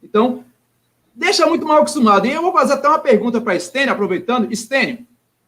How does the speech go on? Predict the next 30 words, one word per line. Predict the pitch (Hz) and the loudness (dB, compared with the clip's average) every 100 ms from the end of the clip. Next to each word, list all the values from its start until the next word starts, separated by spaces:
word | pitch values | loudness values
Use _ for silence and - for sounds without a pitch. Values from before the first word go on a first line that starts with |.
| _ _ - | _ _ -2
você | 262 262 | 0 0
acha | 330 254 254 | 0 0 0
que | 254 | -2
a | 254 | -2
pandemia, | 240 262 269 240 170 180 208 254 - _ _ _ | 0 0 0 -2 -2 0 0 -2 -12 _ _ _
é, | - 170 170 170 165 156 147 - _ | -4 2 4 2 0 -4 -6 -10 _
você | - 170 | -12 -10
tá | 220 233 | -10 -6
falando | 233 202 | -6 -4
aí | 208 208 | -4 -6
que | 240 208 | -8 -12
teve | - 208 180 | -2 -2 0
mil | 220 | -2
e | 262 | -2
quatrocentas | 247 208 - 233 202 | -2 -2 -6 -10 -10
pessoas | 208 - 220 208 | -10 -6 -2 -2
em | 185 | -4
Bananeiras, | 180 175 156 190 170 120 - _ _ _ | -8 -10 0 2 2 -2 -16 _ _ _
é, | - 143 156 156 151 147 139 _ | -12 -8 -6 -4 -4 -6 -10 _
foi | 208 233 | 0 2
uma | 262 226 | 2 0
prova | - 226 233 | 0 -4 -4
que | 240 233 | -2 -2
chegou | - 208 220 | 0 -2 0
e | 254 | -2
esgotou | 185 233 208 240 | 0 -2 0 -2
de | 226 | -2
uma | 214 | -2
forma | 226 233 - - | 0 -2 -2 0
absurda. | 233 233 233 - - 240 214 139 | 0 0 -2 -4 0 2 2 -2